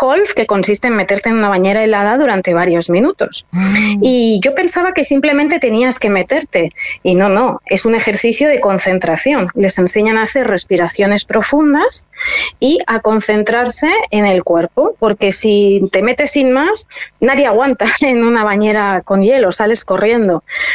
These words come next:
Speaker 1: Entonces hay un ejercicio de conectarse con el ahora,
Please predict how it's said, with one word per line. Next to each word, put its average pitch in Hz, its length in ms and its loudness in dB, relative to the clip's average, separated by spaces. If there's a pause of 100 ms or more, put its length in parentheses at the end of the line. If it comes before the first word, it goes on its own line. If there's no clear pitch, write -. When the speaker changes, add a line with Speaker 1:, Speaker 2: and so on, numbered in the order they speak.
Speaker 1:
Entonces 226 300 0
hay 247 100 2
un 269 80 2
ejercicio 269 400 0
de 349 80 0
conectarse 214 480 -2
con 254 180 0
el 196 120 2
ahora, 190 380 0